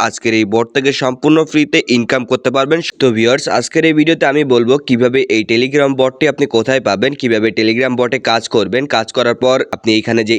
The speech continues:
ইনকামকৃত টাকাটা, সেই ইনকামকৃত টাকাটা বিকাশ নগদের মাধ্যমে কিভাবে টাকাটা উইথড্র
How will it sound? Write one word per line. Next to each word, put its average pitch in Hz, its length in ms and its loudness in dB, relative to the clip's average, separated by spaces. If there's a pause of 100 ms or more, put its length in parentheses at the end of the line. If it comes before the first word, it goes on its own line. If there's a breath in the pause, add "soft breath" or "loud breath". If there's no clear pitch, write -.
ইনকামকৃত 143 480 -2 (160)
টাকাটা, 117 360 -2 (220)
সেই 107 140 2 (100)
ইনকামকৃত 139 400 -2 (160)
টাকাটা 135 280 0 (160)
বিকাশ 120 320 -2
নগদের 135 340 2
মাধ্যমে 143 380 2
কিভাবে 110 260 2 (100)
টাকাটা 110 260 -2 (140)
উইথড্র 127 240 0